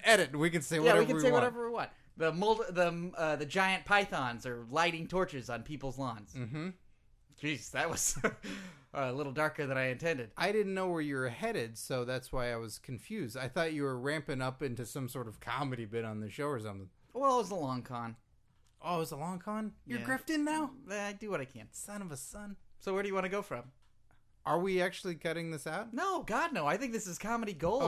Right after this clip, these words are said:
Speaker 1: Okay,
Speaker 2: Just
Speaker 1: great.
Speaker 2: pull back the curtain, let everybody see our racist Hulk Hogan support.
Speaker 1: <laughs> People going, "Talk about Forrest Whitaker again."
Speaker 2: I'm wear Hulk Hogan's orange skin like a leather cape.
Speaker 1: Gross.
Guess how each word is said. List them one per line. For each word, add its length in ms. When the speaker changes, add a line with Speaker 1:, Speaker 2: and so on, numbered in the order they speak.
Speaker 1:
Okay, 120
Speaker 2:
Just 100
Speaker 1:
great. 140
Speaker 2:
pull 80
back 200
the 60
curtain, 340
let 140
everybody 340
see 320
our 160
racist 580
Hulk 240
Hogan 360
support. 480
Speaker 1:
<laughs> 280
People 260
going, 400
"Talk 260
about 280
Forrest 340
Whitaker 400
again." 380
Speaker 2:
I'm 240
wear 240
Hulk 280
Hogan's 400
orange 360
skin 300
like 220
a 100
leather 300
cape. 360
Speaker 1:
Gross. 520